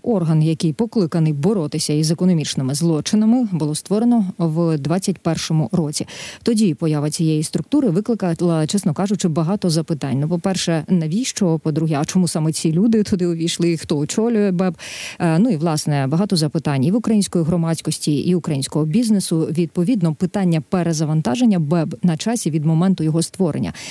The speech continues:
Що нині пропонує уряд? І чому така модель перезавантаження не подобається українському бізнесу?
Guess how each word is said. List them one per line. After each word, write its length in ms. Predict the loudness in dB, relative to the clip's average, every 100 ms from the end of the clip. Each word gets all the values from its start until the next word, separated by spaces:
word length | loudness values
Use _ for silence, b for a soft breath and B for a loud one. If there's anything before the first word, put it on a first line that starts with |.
| B
Що 420 | -8 -2 0 0 0
нині 520 | 2 4 4 4 2 0
пропонує 560 | -4 -4 -2 0 0 0
уряд? 120 | -2 -2 -2 -4
І 100 | -6
чому 300 | 0 2 2
така 360 | 0 -2 -2 -2
модель 360 | -2 -2 -2
перезавантаження 800 | -2 0 0 2 2 2 2 2
не 240 | 4 4 2
подобається 560 | 0 0 0 0 0
українському 520 | -2 -2 -2 -2 0 0
бізнесу? 480 | 0 -2 -4 -6